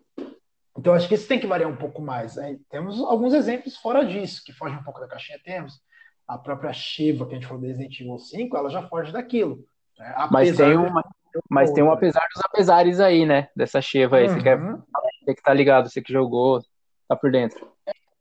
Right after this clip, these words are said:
Speaker 1: Então, exatamente. Na época que foi lançado Resident Evil cinco, um pouquinho antes do lançamento até, foi criada uma grande polêmica, porque o jogo se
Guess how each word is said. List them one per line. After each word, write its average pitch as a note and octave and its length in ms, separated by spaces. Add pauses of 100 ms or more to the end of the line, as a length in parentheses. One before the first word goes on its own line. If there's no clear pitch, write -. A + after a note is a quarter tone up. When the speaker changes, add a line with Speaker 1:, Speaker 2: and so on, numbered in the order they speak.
(220)
Speaker 1:
Então, F#3 260
exatamente. E3+ 540
Na F3+ 180
época A3+ 280
que - 120
foi F#3 80
lançado E3+ 420
Resident C3+ 360
Evil B2 180
cinco, E3+ 520
um - 20
pouquinho F3 380
antes F3 220
do C#3 140
lançamento C3+ 440
até, D#3+ 420 (680)
foi F#3 640
criada F3 260
uma F#3 80
grande G#3 260
polêmica, A#3 680
porque G#3+ 640
o D#3 100
jogo G3 280
se - 180